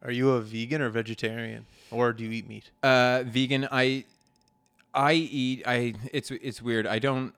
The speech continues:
Speaker 2: I don't eat meat, but when I'm hungry and I have to eat, I'll eat. Like, specifically, like, if I'm doing, like, a bike ride.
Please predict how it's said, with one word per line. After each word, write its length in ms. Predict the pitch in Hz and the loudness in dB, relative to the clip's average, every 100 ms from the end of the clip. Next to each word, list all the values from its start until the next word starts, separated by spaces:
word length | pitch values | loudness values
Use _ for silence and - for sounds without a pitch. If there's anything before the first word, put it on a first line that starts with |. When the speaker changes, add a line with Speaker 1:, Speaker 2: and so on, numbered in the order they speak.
| - | -6
Speaker 2:
I 80 | 117 | 0
don't 220 | 120 127 | 0 0
eat 100 | 123 | 0
meat, 240 | 107 135 | -2 -2
but 120 | - 113 | -4 -2
when 160 | 113 | -2
I'm 100 | 120 | -2
hungry 540 | 107 107 110 139 165 139 | -2 -4 -4 -6 -8 -10
and 160 | - 107 | -6 -4
I 20 | |
have 240 | 98 98 - | -4 -6 -8
to 80 | |
eat, 240 | 95 101 104 | -8 -6 -6
I'll 180 | 98 76 | -8 -8
eat. 180 | 95 85 _ | -10 -12 _
Like, 180 | 95 90 | -10 -8
specifically, 580 | - 98 101 95 95 90 | -8 -6 -6 -6 -4 -4
like, 140 | 87 | -4
if 140 | 85 92 | -6 -8
I'm 100 | 90 | -8
doing, 220 | 92 90 | -8 -8
like, 160 | 85 | -10
a 40 | 85 | -10
bike 280 | 82 80 80 | -10 -10 -12
ride. 180 | 78 | -14